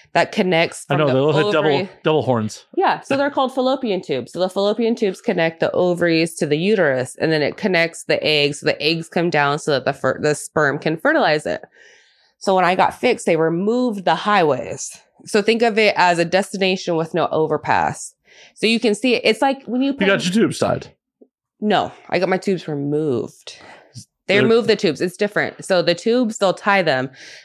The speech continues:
Speaker 1: They'll cut the tubes and tie them like a knot so that it can't be distributed. But what they do now, because they discovered that if you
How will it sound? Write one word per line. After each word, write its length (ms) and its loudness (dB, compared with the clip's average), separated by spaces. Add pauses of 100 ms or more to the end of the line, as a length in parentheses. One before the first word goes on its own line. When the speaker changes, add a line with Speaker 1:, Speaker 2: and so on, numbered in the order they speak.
(120)
Speaker 1:
They'll 100 0
cut 240 -2
the 100 0
tubes 560 0 (220)
and 180 2
tie 240 0
them 140 0
like 180 -2
a 60 -2
knot 480 -2 (420)
so 120 -6
that 140 4
it 120 2
can't 320 -2
be 500 -2
distributed. 680 -4 (340)
But 340 2
what 180 0
they 120 2
do 220 0
now, 480 2
because 360 -2
they 100 2
discovered 720 -2
that 320 2 (360)
if 200 -2
you 260 -2